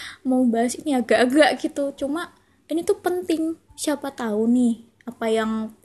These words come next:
P O D Square bilang gitu, yang tadinya belum sadar, kalian bisa kepikiran kayak gitu loh.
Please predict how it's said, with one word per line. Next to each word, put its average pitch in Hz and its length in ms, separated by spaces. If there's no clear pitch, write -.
P 226 160
O 233 80
D 226 160
Square 226 400
bilang 240 480
gitu, 226 240
yang 220 160
tadinya 220 480
belum 220 240
sadar, 240 560
kalian 269 320
bisa 294 160
kepikiran 330 640
kayak 226 320
gitu 214 160
loh. - 160